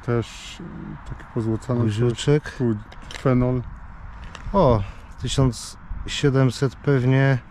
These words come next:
Speaker 2: któryś rok. Jeden fenik, tak, pruski.
Speaker 1: Tutaj coś.
Speaker 2: Guzior.
Speaker 1: Coś tam troszkę widać, ale.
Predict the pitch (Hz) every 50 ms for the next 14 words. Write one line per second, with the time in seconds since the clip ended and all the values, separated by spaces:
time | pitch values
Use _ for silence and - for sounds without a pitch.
0 | - - - - - - - - - - - 156 143 135 131 - - 156 139 127
1 | 117 110 - - - - - - - - - - - - - - - - - -
2 | - - - - - - - 127 117 117 113 107 - - 120 107 104 104 95 -
3 | - 123 117 113 - - - 117 120 113 - - - - 156 170 196 175 143 127
4 | 123 - - - 131 123 123 113 - - - - - - - - - - - -
5 | - - - - - - - - - - - - 107 101 107 95 92 110 117 131
6 | 143 143 139 135 123 - 131 135 127 - - - 135 135 143 147 143 131 131 117
7 | 113 123 123 120 123 123